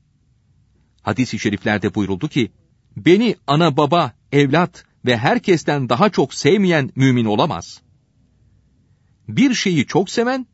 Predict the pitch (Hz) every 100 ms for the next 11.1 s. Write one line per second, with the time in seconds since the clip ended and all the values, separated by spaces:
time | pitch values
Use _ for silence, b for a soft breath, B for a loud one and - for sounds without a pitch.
0 | _ _ - 104 101 226 - 120 117 107
1 | 92 - 180 - 92 87 80 - _ _
2 | _ _ _ _ _ _ _ _ 107 -
3 | 104 95 87 104 - 90 92 139 160 -
4 | _ - 98 85 - - - 87 87 80
5 | _ _ _ _ _ _ _ _ _ _
6 | _ _ _ - 131 143 147 147 143 143
7 | 143 147 143 - _ _ _ 139 156 151
8 | 143 143 - - _ _ - 131 131 117
9 | 127 - 80 _ _ _ _ _ _ _
10 | _ _ - 117 208 185 156 151 147 180